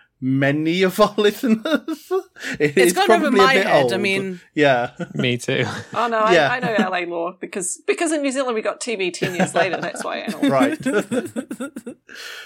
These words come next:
Speaker 4: What was the other one with, with, um, where it was like you went from the police to the, it was police and then it went to the lawyers. And I can't remember it. It was very long running.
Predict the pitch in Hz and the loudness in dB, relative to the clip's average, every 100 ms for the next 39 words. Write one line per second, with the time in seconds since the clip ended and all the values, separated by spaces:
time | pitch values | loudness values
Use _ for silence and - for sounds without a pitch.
0 | - 427 571 508 440 480 392 214 185 190 | -6 -2 -2 0 0 0 0 -2 -4 -8
1 | 190 208 196 - 185 180 175 175 - _ | -10 -6 -6 -4 -4 -4 -6 -12 -16 _
2 | _ _ - 226 220 208 214 185 202 196 | _ _ -2 0 2 0 -2 -2 0 0
3 | - - 202 214 214 208 - 208 196 196 | -4 -18 -8 -2 0 -2 -2 -2 0 0
4 | 190 190 226 214 208 - - 190 185 180 | 0 -2 -2 -2 -2 -8 -6 0 0 0
5 | 175 _ _ _ - 226 220 - 254 240 | -4 _ _ _ -4 -2 -2 0 0 0
6 | 220 202 208 208 196 180 190 185 190 202 | -2 -2 0 -2 -4 -2 0 0 0 -2
7 | 170 156 - - _ _ _ 190 185 220 | -2 -4 -8 -12 _ _ _ -10 -6 -4
8 | 226 220 180 170 - _ _ - 214 208 | -2 -2 -2 -4 -6 _ _ -8 -6 0
9 | 240 226 208 202 208 175 165 | 2 2 2 0 -2 -4 -10